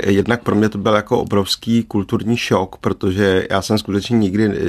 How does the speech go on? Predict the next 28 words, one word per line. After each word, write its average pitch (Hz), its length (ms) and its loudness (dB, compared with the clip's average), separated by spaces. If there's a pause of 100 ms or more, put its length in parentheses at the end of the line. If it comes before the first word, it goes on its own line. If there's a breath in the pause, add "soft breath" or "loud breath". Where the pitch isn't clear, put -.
jo, 98 160 4
byl, 92 240 -2
samozřejmě 95 460 -2
byl 92 140 0
jsem - 160 -4
tady 101 180 0
po 90 200 -4
Evropě 98 520 2
na 98 100 -2
různých 95 400 -2
cestách, 90 560 -4
studoval 90 420 -4
jsem - 240 -4
i 98 100 -2
různě, 95 400 0 (500 loud breath)
eh, 92 60 2 (720)
v 80 100 -14
Německu 90 640 0
nebo 90 180 -2
pracoval 87 460 -4
jsem 107 180 -2
v 95 40 -2
Rakousku, 98 600 -4 (540 loud breath)
ale 98 560 0
přece - 300 -4
jenom 110 400 2
ta 110 120 -2
Indie 101 640 2